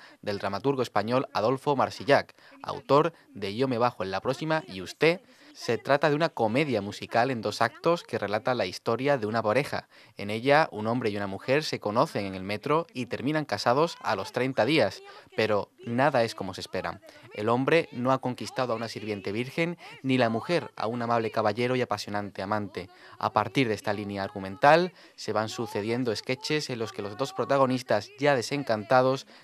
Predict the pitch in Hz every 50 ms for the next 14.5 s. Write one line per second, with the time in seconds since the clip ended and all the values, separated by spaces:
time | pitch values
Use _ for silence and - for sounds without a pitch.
0 | _ - 117 104 107 107 - - 135 143 - 160 147 139 - 139 127 - 135 139
1 | 143 127 113 123 123 127 120 - - 113 107 - 110 117 117 117 - 156 135 107
2 | 90 90 - - _ _ - - - - - - - - 165 170 147 - 165 147
3 | 127 107 95 90 90 98 101 - - 127 - - 147 - 135 120 123 123 - -
4 | 113 117 117 143 170 165 120 104 87 - _ _ _ _ - - 104 101 95 -
5 | 101 104 107 - 143 143 - 117 110 123 131 - 127 123 139 139 - 117 113 113
6 | 113 117 - - - - - 107 101 - - 117 117 107 98 - - 90 87 87
7 | 90 - - - 95 90 90 - - _ - - - - - - - - 113 107
8 | - 120 117 113 - 143 143 135 127 123 127 135 127 127 123 117 - 113 - 123
9 | 123 123 - 160 156 156 - - 165 117 110 104 104 101 98 - 139 127 120 117
10 | 110 104 - 101 - 120 113 104 104 - 143 147 147 - 147 143 147 147 147 139
11 | - - - _ - 117 113 - - 113 110 107 110 139 170 - 104 98 - 101
12 | 98 98 - - 98 101 - 120 123 135 143 151 - - - 113 110 110 110 107
13 | 101 104 110 120 117 - - 120 110 107 104 110 117 117 - 113 104 101 101 -
14 | 101 98 95 104 127 - 185 156 110 -